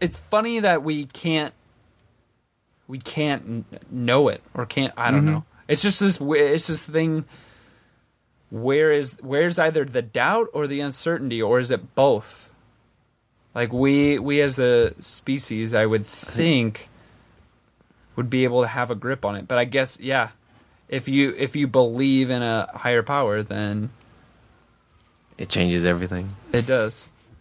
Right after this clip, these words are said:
Speaker 1: Um, I don't, I don't know. I, I think even Buddhism tries to argue that there's both and nothing at the
Speaker 2: Mm.
Speaker 1: sa-, you know, there's a,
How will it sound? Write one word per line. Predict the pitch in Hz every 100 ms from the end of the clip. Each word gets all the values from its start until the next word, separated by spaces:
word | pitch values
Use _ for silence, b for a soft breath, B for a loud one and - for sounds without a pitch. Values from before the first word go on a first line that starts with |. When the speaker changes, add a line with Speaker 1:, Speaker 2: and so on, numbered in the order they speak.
| _ b b b
Speaker 1:
Um, | - 131 131 127 120 117 127 - _ b b b b _
I | 127 139
don't, | 139 107
I | 110 131
don't | 135
know. | 127 120
I, | 127 139 -
I |
think | 147 180
even | 180 139
Buddhism | 131 143 139 127 120 117 113 _
tries | - 123 120 -
to | -
argue | 117 113 110 107
that | 101 104 -
there's | 113 101 107
both | - 110 107 110 - -
and | 117 110 110
nothing | 113 - 101 104 127 _ -
at | 117
the | 156
Speaker 2:
Mm. |
Speaker 1:
sa-, | 160 -
you | 127
know, | 113 110 _ b b
there's | 135 147 147
a, | 143